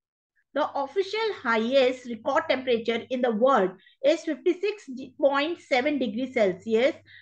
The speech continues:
which was measured on tenth July nineteen thirty at Greenland Ranch, Death Valley, California,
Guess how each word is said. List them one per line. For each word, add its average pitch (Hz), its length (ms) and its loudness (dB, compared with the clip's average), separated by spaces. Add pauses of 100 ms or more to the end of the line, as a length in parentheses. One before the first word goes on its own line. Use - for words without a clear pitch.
(140)
which 277 260 -4
was 302 300 2
measured 254 480 0
on 269 120 -2 (120)
tenth 349 280 -4
July 247 300 0
nineteen 240 500 -2
thirty 269 320 -2 (180)
at 220 300 0
Greenland 240 720 0
Ranch, 240 480 0 (340)
Death 277 460 0
Valley, 214 340 2 (460)
California, 262 800 2